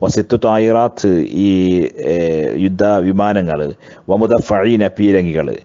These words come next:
മുദഫഈന, പീരങ്കികൾ. അപ്പൊ ഇതിൽ ഏതാണ് നിങ്ങൾ കൈവശമുള്ളത്? എന്തുകൊണ്ടാണ് നിങ്ങൾ വന്നത്? തമാശ രൂപത്തിൽ ചോദിക്കുക.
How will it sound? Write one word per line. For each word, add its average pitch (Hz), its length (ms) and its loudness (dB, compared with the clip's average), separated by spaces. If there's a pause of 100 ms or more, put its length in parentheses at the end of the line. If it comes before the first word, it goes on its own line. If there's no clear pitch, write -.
(320)
മുദഫഈന, 95 540 0
പീരങ്കികൾ. 90 540 0 (260)
അപ്പൊ 92 140 0
ഇതിൽ 110 160 0
ഏതാണ് 120 400 2
നിങ്ങൾ 110 200 2
കൈവശമുള്ളത്? 95 720 2
എന്തുകൊണ്ടാണ് 98 600 0
നിങ്ങൾ 92 220 0
വന്നത്? 92 460 0
തമാശ 104 300 0
രൂപത്തിൽ 95 200 -2
ചോദിക്കുക. 78 480 -6